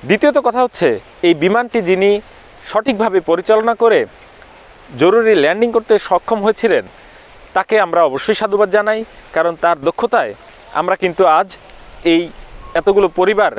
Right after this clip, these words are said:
এতগুলো মানুষকে জীবিত অবস্থায় পেয়েছি। তবে যে বিষয়গুলো আমরা বিভিন্ন গণমাধ্যমের সংবাদ কিংবা বিশিষ্টজনদের, এমনকি এ বিষয়ে যারা বিশেষজ্ঞ আছেন তাদের মাধ্যমে যতটুকু জানতে পারি যে একটি বিমান ওড়ার আগে, অর্থাৎ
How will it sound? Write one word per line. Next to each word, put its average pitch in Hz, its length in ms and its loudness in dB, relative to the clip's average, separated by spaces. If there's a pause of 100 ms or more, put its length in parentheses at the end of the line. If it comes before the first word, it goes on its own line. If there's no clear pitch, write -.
(100)
এতগুলো 156 340 0
মানুষকে 151 520 -2 (240)
জীবিত 202 240 -2
অবস্থায় 151 400 -2
পেয়েছি। 123 240 -2 (220)
তবে 220 380 0
যে 160 160 0
বিষয়গুলো 233 540 0
আমরা 165 240 0
বিভিন্ন 170 280 -2
গণমাধ্যমের 175 500 0
সংবাদ - 460 -4
কিংবা 165 320 0 (520)
বিশিষ্টজনদের, 185 1000 0 (120)
এমনকি 156 380 -2
এ 196 120 6
বিষয়ে 214 240 0
যারা 180 180 2
বিশেষজ্ঞ 214 460 0
আছেন 123 340 -2 (120)
তাদের 175 220 0
মাধ্যমে 196 320 0
যতটুকু 165 380 -2
জানতে 143 280 -2
পারি 240 240 0
যে 143 160 0
একটি - 180 -2
বিমান 180 360 -2 (440)
ওড়ার 208 260 2
আগে, 165 340 -2 (180)
অর্থাৎ 185 300 -4